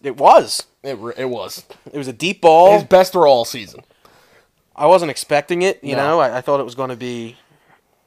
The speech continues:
Speaker 1: I, I don't know. I get nervous when he launches it downfield, but that one,
Speaker 2: <sighs> That looked
Speaker 1: that,
Speaker 2: good.
Speaker 1: that was with poise,
Speaker 2: That
Speaker 1: you know.
Speaker 2: looked good, man.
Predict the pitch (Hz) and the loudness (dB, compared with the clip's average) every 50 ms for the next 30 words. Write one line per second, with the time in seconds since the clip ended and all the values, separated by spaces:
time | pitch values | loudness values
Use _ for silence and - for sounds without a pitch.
0 | _ _ _ _ _ - 127 123 - - - - - - 135 139 143 143 135 120 | _ _ _ _ _ -6 -6 -6 -6 -8 -14 -12 -8 -6 -4 -4 -2 -4 -4 -6
1 | 110 - _ _ _ _ _ _ _ _ _ _ _ _ _ _ - 170 196 233 | -8 -10 _ _ _ _ _ _ _ _ _ _ _ _ _ _ 0 2 4 4
2 | 226 214 220 233 226 208 - 160 147 139 131 127 131 131 - 135 123 127 113 131 | 6 6 6 4 4 4 0 0 -2 0 0 0 -2 -2 -4 -8 -10 -10 -6 -4
3 | 123 120 117 - 139 123 113 117 - - 120 127 160 170 208 208 208 208 208 _ | -4 -4 -4 -4 -8 -8 -8 -6 -6 0 2 2 2 4 2 0 0 -2 -10 _
4 | - - - - - - - - 147 123 110 113 110 117 123 135 135 139 104 95 | -18 -18 -16 -16 -18 -18 -18 -16 -12 -10 -10 -10 -10 -4 -2 0 0 0 -2 -2
5 | - - 135 131 - 139 127 131 - - - 151 151 143 127 113 104 - 107 - | -6 -8 -8 -8 -8 -10 -14 -18 -20 -6 -4 -2 -2 -2 -4 -6 -10 -12 -12 -12
6 | 113 117 123 - 113 110 101 98 104 101 101 98 | -12 -12 -12 -12 -12 -14 -12 -14 -16 -16 -16 -16